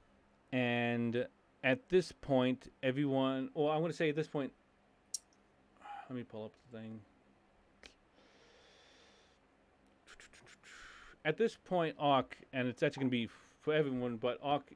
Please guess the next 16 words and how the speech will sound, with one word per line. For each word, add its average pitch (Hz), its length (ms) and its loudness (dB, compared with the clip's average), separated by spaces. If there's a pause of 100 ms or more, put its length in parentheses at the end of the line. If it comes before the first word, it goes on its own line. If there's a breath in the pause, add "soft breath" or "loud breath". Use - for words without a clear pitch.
(140)
particularly, 127 360 0
you 151 180 2
see, 127 640 2 (1400 soft breath)
you 190 140 4
see 233 180 2
it 175 140 -2
take 175 160 0
the 156 80 -2
form 147 320 0
of 127 80 -4
someone 139 280 0
you 131 120 4
know 127 120 4
from 123 140 -4
your 110 100 0
past. 95 640 -4